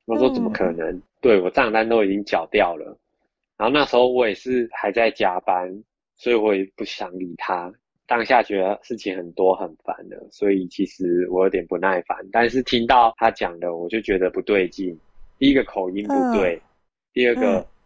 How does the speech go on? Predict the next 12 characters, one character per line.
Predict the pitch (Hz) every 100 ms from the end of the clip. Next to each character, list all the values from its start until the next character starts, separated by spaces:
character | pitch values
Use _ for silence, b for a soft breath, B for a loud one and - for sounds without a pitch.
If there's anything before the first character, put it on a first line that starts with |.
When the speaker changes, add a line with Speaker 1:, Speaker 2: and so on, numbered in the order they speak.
| _ _
Speaker 1:
他 | - 123
讲 | 107 92
的 |
事 | - 113
情 | - 87
不 | 110 107
合 | 90 85
理。 | 87 82 - _ _ _ _ _ _
Speaker 2:
嗯。 | 233 240 220 202 208 220 _
Speaker 1:
第 | - 127
三 | 123 110
个， | 110 104 92 82